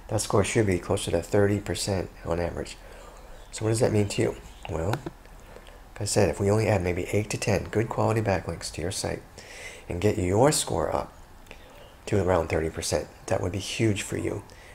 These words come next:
You would really jump in the rankings. You definitely would move up a lot. Okay? So, citations and backlinks, the only two things we talked about today, but you realize that there are differences between you and someone on that other page of Google, but you're also learning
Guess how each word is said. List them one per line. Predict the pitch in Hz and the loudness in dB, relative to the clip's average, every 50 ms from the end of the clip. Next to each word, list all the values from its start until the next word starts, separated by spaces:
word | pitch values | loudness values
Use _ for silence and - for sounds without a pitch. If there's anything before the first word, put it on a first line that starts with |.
| - - | -8 -2
You | - 110 | 0 2
would | 101 98 | 2 2
really | 98 107 104 104 104 | 4 4 4 4 4
jump | 98 - 98 90 92 - | 4 2 0 0 0 0
in | 85 | -2
the | 85 | -2
rankings. | 85 85 82 85 85 80 73 - - | 0 -2 -2 -4 -4 -6 -8 -8 -8
You | 85 | -4
definitely | 87 95 92 87 - 104 92 | 0 0 0 2 2 0 0
would | 87 87 82 | 0 -2 -2
move | 90 85 78 | -4 -4 -4
up | 78 76 78 - - - | -4 -4 -6 -6 -8 -8
a | - | -4
lot. | 78 82 82 78 - - - - - - - - - - - - 110 98 | -2 0 0 0 -2 -6 -12 -14 -16 -20 -20 -20 -20 -20 -20 -16 -16 -8
Okay? | - - 101 120 160 - - - - - - - - - - - - - - - | -2 0 0 0 0 -2 -8 -14 -18 -20 -20 -20 -20 -18 -18 -20 -20 -18 -12 -2
So, | - - 92 85 - - - - - - - - - - - - - - | 2 2 2 2 2 -6 -16 -18 -18 -18 -16 -18 -18 -18 -20 -20 -16 -8
citations | - - 110 113 110 123 123 131 127 - 135 127 - - | 0 4 4 4 6 6 4 4 4 0 -2 -4 -4 -4
and | 123 117 104 | -2 2 2
backlinks, | 101 90 90 - 82 82 - | 4 2 2 0 -4 -4 -4
the | 95 | -2
only | 92 107 110 | -2 -2 -2
two | - - | -2 -2
things | 117 - 113 113 | -2 -2 -2 -2
we | 113 107 | -2 -2
talked | - 107 98 98 - | -2 -2 -4 -4 -4
about | 107 98 92 - | -4 -6 -6 -4
today, | - 87 85 80 87 107 - - - - - - - - - - | -4 -2 -2 0 -2 -2 -4 -8 -16 -18 -18 -18 -18 -16 -12 -10
but | 107 101 - - | -8 -6 -4 -4
you | 104 | -2
realize | 101 101 104 104 104 104 104 - | 0 2 2 4 4 2 2 0
that | 110 - | -2 0
there | 98 92 95 | 0 2 4
are | 98 110 | 4 2
differences | 113 110 110 110 - - 113 107 | 2 0 -2 -2 -4 -4 -4 -6
between | - 107 - 101 98 95 | -6 -6 -4 -2 -2 0
you | 90 87 90 101 113 - - - - - - - - - | 0 0 0 -2 -4 -6 -12 -18 -18 -18 -18 -16 -10 -6
and | 101 101 | -6 -4
someone | - - 107 95 101 98 | -2 -2 0 0 0 0
on | 98 92 | 0 0
that | 92 87 | 0 0
other | 87 90 98 | 0 0 0
page | 98 - 98 95 95 | 0 0 -2 -2 0
of | 101 95 | -2 -4
Google, | 95 87 - - 107 156 - - - - - - - - - - - | -4 -6 -6 -6 -6 -6 -8 -10 -14 -16 -14 -14 -14 -14 -14 -10 -6
but | - 101 - | -4 -2 0
you're | - 101 | 2 4
also | 107 117 - - 110 | 4 4 4 2 2
learning | 98 92 85 87 101 117 | 2 2 0 0 -2 -4